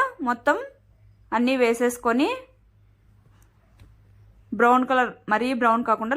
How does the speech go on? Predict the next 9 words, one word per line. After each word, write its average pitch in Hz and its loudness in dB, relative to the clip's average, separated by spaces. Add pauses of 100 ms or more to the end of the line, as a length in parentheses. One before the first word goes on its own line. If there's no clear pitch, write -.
లైట్ 226 0
బ్రౌన్ 240 2
కలర్ 214 0
వచ్చే 202 -6
వరకు 220 -6
కుక్ 220 -10
చేసేసుకొని 220 -2 (100)
పక్కన 247 -2
పెట్టేసుకొని 214 -4